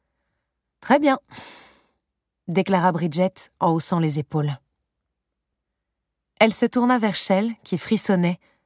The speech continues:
toute fluette dans sa mini-jupe noire ultra moulante. Bridget sourit.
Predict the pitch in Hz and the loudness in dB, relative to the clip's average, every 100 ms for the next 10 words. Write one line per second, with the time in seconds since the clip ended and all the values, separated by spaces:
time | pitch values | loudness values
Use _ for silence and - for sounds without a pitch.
0 | _ 233 220 - 208 196 - - 160 - | _ -2 -2 -2 0 0 0 -4 -2 0
1 | 170 175 185 170 - 185 175 180 - 220 | 0 0 0 -2 -4 -2 0 0 -2 -4
2 | 190 - 185 170 160 156 - - _ _ | -4 -2 0 0 0 -4 -6 -10 _ _
3 | _ _ _ _ _ _ - 175 185 175 | _ _ _ _ _ _ -6 -2 0 0
4 | 175 - 180 165 160 | 0 -2 -2 -2 -4